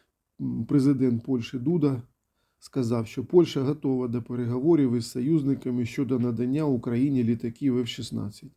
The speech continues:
Він п-, повідомив також, що зараз Польща має близько п'ятдесят винищувачів Ф шістнадцять,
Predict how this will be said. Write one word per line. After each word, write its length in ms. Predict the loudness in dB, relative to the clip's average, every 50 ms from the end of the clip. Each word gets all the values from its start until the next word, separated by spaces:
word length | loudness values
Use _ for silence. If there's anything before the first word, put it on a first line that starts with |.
| _ _ _ _ _ _ _ _ _ _ _ _ _ _ _ 4
Він 200 | 6 6 6 4
п-, 80 | 0 -6
повідомив 600 | -2 2 4 4 4 6 6 4 6 4 0 0
також, 380 | -2 -6 -4 -2 -2 -4 -4 -4
що 140 | -4 0
зараз 320 | 0 2 2 2 0 -2 -4
Польща 400 | -6 -4 -4 -4 -4 -4 -4 -4
має 320 | -4 -2 -2 -2 -2 -2
близько 500 | -2 -2 0 0 -2 -2 -4 _ -10 -8
п'ятдесят 560 | -4 -4 -2 0 0 0 2 2 0 0 2
винищувачів 840 | 2 2 2 4 2 2 0 0 0 2 2 0 0 0 0 0 0
Ф 100 | 0 -2
шістнадцять, 600 | -4 -10 -10 -10 -6 -6 -6 -6 -6 -8 -14 -14